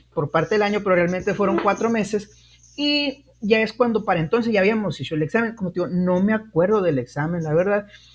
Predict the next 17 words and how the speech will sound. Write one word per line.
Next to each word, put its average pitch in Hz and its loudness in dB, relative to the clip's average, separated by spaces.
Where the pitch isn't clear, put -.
pero 196 0
sí 202 -2
me 226 2
acuerdo 226 2
que 180 -6
ya 180 4
una 240 2
vez 220 4
con 156 0
los 151 2
lugares 151 2
a - -4
como 143 -2
quedamos 151 -2
en 247 2
el 254 4
examen, 233 0